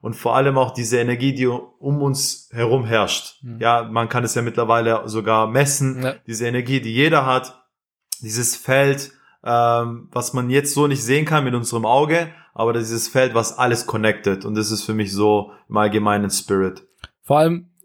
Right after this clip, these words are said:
Speaker 2: <laughs> wenn man, wenn man, äh, was du gerade gesagt hast, auch wenn man jetzt nicht religiös ist und so weiter, auch wenn man an nichts glaubt,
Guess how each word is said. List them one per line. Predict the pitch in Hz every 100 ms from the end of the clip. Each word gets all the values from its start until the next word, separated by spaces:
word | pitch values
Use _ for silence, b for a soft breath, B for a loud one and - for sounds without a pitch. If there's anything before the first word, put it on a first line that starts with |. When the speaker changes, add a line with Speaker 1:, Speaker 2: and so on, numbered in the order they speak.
| _
Speaker 2:
<laughs> | 160 - - - - - - -
wenn | 147
man, | 151 147 143 143
wenn | 139
man, | 139 139 139 135
äh, | 131 131 131 - _ - _ _
was | 147 151 135 127
du |
gerade | 147 135
gesagt | 127 135 131
hast, | 127
auch | 135
wenn | 143
man | 135
jetzt | 143
nicht | 147
religiös | 151 143 147 151
ist | 143
und | 139
so | 131 135
weiter, | 139 139 139 b b b b -
auch | 135
wenn | 175
man | 170 160
an | - 143
nichts | 156 175 -
glaubt, | - 135 123 -